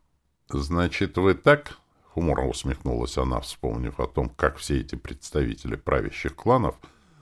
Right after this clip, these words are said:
старательно заверяли ее в том, что никто не будет вмешиваться в дела, которыми заправляет именно она.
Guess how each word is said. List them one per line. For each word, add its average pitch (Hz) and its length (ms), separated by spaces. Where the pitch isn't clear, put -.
старательно 120 920
заверяли 85 580
ее 73 280
в 69 80
том, 76 180
что 82 220
никто 78 480
не 123 140
будет 85 420
вмешиваться 113 680
в 80 100
дела, 80 360
которыми 82 500
заправляет 78 720
именно 80 480
она. 85 420